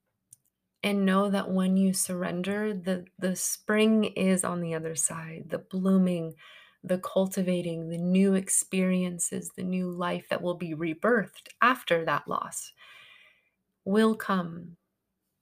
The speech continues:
It always does after the winter, right? But first, it's about releasing and making room for that,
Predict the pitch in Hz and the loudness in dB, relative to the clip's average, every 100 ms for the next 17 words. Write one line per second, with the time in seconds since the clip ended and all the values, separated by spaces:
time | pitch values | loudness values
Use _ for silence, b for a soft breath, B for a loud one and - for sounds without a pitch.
0 | _ - 196 190 185 185 185 - 180 170 | _ -4 -4 0 0 2 0 2 0 0
1 | - 165 - 185 175 170 165 165 - - | -2 -6 -6 -4 -4 -6 -8 -10 -12 -12
2 | 165 _ _ _ _ _ _ _ - 190 | -14 _ _ _ _ _ _ _ -10 -6
3 | 196 190 - - 208 233 - - - _ | -4 -6 -8 -2 0 0 -4 -10 -14 _
4 | _ _ _ _ _ _ _ _ _ _ | _ _ _ _ _ _ _ _ _ _
5 | - - 185 185 185 175 175 - 175 170 | -12 -4 -2 -2 -2 -2 -4 -4 -6 -4
6 | 165 - 170 165 160 156 _ b b b | -6 -6 -6 -8 -12 -16 _ b b b
7 | b - 175 170 165 - 165 160 156 160 | b -8 -6 -4 -8 -8 -8 -8 -8 -6
8 | 160 160 156 151 - 185 175 185 - | -4 -4 -6 -10 -10 -10 -8 -12 -14